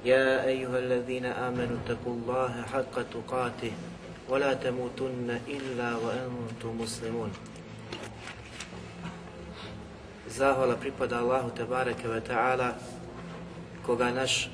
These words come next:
gospodar uputi na pravi put, zaista je upućen, a koga ostavi u zabudi, neće mu naći nikoga ko će ga na pravi put uputiti.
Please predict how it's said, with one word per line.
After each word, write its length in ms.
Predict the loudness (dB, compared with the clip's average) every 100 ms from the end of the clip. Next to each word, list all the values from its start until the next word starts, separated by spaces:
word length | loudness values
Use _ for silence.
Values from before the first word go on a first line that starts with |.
| -4
gospodar 560 | -2 0 2 4 6 4
uputi 360 | 0 -2 -2
na 140 | -4 -4
pravi 280 | 0 0 0 0
put, 140 | -2
zaista 380 | 4 2 4 0
je 80 | 0
upućen, 520 | 0 -2 2 2 2 -2 -10 -12 -12 -12 -12 -12 -12 -12 -10
a 40 | 0
koga 220 | 4 8
ostavi 380 | 8 8 4 4
u 80 | 4
zabudi, 580 | 4 4 4 2 0 -2 -4 -10 -12 -6
neće 380 | 0 2 2 -2
mu 140 | -2
naći 340 | 0 0 0 -2
nikoga 460 | -2 -2 0 0 0 -4 -6 -8 -8 -10 -10 -6
ko 100 | -2
će 140 | 0 2
ga 80 | 2
na 120 | 2
pravi 280 | 4 4 4
put 180 | 0 -2
uputiti. 540 | -2 2 2 2 -2